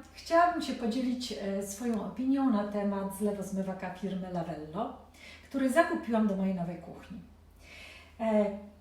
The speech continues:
jestem bardzo zadowolona z tego zlewozmywaka. Kolor, jaki wybrałam, to czarny metalik. Świetnie się sprawdza, gdyż nie widać na nim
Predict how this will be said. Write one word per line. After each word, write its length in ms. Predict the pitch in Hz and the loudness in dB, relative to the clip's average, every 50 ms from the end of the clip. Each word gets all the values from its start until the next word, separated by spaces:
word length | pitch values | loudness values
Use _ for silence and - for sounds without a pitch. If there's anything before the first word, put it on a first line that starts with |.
| - - - | -16 -10 -8
jestem 300 | 311 311 - 339 302 269 | -6 0 0 4 4 6
bardzo 280 | 330 311 302 233 220 | 6 6 6 4 2
zadowolona 640 | 202 208 185 185 190 185 196 180 180 175 156 151 170 175 | 2 2 2 2 0 0 0 -2 -2 -2 -4 -4 -8 -8
z 100 | - - | -8 -8
tego 380 | 208 185 175 190 185 185 190 | -8 -6 -6 -4 -4 -4 -4
zlewozmywaka. 1000 | 185 202 196 180 185 185 180 180 170 165 165 - - - - 185 190 220 240 277 - - - - - - - | -4 -4 -4 -4 -4 -6 -6 -6 -6 -6 -8 -10 -10 -10 -10 -8 -6 -6 -6 -8 -10 -16 -20 -20 -20 -10 0
Kolor, 400 | - 294 294 240 202 180 180 180 | 6 8 8 10 8 8 6 2
jaki 260 | 185 180 - - 202 | -2 -4 -6 -8 -8
wybrałam, 520 | - 196 180 180 196 190 180 180 180 - | -6 -6 -6 -4 -4 -4 -4 -4 -6 -6
to 260 | - 196 180 170 175 170 | -6 -8 -6 -6 -8 -6
czarny 380 | - 214 226 220 202 196 196 190 | -2 2 2 4 4 4 2 2
metalik. 640 | 185 180 180 - 165 165 160 185 240 302 320 311 - - - - - - - - - - - - - | 2 0 -4 -8 -8 -8 -6 -6 -6 -6 -6 -8 -10 -16 -20 -20 -20 -20 -20 -20 -20 -20 -20 -20 -18
Świetnie 420 | - - - 311 320 320 311 285 269 | -14 -8 0 4 4 4 6 4 4
się 140 | - 226 208 | 4 2 -2
sprawdza, 580 | - - 185 185 180 180 170 - - 277 - | -4 -4 -4 -4 -4 -4 -4 -4 -2 0 2
gdyż 320 | 254 226 214 214 214 - 233 | 2 2 0 0 -2 0 4
nie 140 | 214 214 | 4 4
widać 380 | 202 208 180 190 190 - - - | 4 4 2 -2 -2 -2 -2 -4
na 180 | 190 185 180 185 | -4 -2 -4 -6
nim 320 | 180 180 180 180 180 185 | -6 -6 -4 -4 -4 -6